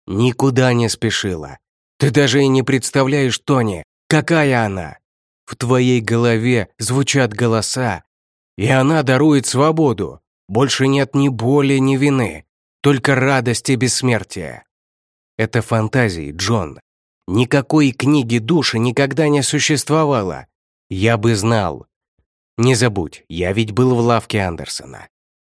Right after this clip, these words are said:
Это я его поймал». Ниди вперил взгляд в Маклина, и в нём снова засветилось безумие. «Ты её отверг!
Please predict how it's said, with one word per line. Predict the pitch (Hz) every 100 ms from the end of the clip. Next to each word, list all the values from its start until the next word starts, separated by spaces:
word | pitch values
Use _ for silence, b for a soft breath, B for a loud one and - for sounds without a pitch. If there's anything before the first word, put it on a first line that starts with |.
| -
Это | 113 135
я | 117 135
его | 135 123
поймал». | 120 120 110 92 71 - _ _ _ _
Ниди | 113 117 107
вперил | 104 - 113 101 95
взгляд | 92 95 98 -
в |
Маклина, | 87 85 110 117 110 95 _ -
и | 113
в |
нём | 131 151
снова | 120 143 131
засветилось | 110 107 - 101 104 98 87
безумие. | 95 80 60 53 60 - _ _ _ _ _ _
«Ты | 147
её | 139 143 131 135
отверг! | 127 - 117 120 - -